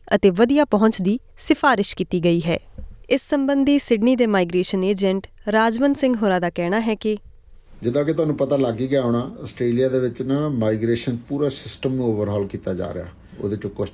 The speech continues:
Speaker 2: ਚੀਜ਼ਾਂ, ਅਹ, ਤੁਸੀਂ ਪੜ੍ਹ ਵੀ ਲਈਆਂ ਹੋਣੀਆਂ ਨਿਊਜ਼ ਦੇ ਵਿੱਚ, ਥਾਂ ਥਾਂ ਦੇ ਉੱਤੇ, ਅਹ, ਚੈਨਲਸ ਦੇ ਉੱਤੇ ਵੀ ਆ, ਨਿਊਜ਼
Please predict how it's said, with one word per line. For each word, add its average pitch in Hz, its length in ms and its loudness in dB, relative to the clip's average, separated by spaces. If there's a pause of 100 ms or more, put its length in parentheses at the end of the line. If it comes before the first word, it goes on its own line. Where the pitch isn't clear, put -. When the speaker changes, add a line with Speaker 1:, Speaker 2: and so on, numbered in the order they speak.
Speaker 2:
ਚੀਜ਼ਾਂ, 98 380 -4
ਅਹ, - 1000 -10
ਤੁਸੀਂ 101 320 -6
ਪੜ੍ਹ 117 220 -2
ਵੀ 151 80 2
ਲਈਆਂ 127 260 2
ਹੋਣੀਆਂ 113 280 0
ਨਿਊਜ਼ 107 360 -2
ਦੇ 104 80 0
ਵਿੱਚ, 101 280 -4 (200)
ਥਾਂ 101 180 -4
ਥਾਂ 101 140 -4
ਦੇ 98 100 -2
ਉੱਤੇ, 98 500 -2 (300)
ਅਹ, 92 300 -8
ਚੈਨਲਸ 92 420 -4
ਦੇ 98 80 -4
ਉੱਤੇ 98 240 -2
ਵੀ 98 200 -2
ਆ, 95 120 -2
ਨਿਊਜ਼ 95 300 -6